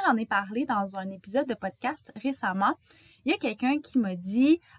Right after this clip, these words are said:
Ah, mais tiens-nous au courant, on veut savoir comment, euh, comment ça se passe, c'est quoi les bons coups, c'est quoi les moins bons coups. »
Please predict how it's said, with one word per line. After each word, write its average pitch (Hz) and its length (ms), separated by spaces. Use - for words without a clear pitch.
Ah, 370 160
mais 208 280
tiens-nous 233 300
au 311 100
courant, 320 600
on 240 60
veut 233 100
savoir 247 640
comment, 208 220
euh, 214 640
comment 190 220
ça 165 140
se - 120
passe, 277 460
c'est 208 80
quoi 202 140
les 196 120
bons 185 220
coups, 302 300
c'est 214 80
quoi 202 160
les 196 80
moins 196 200
bons 185 200
coups. » - 240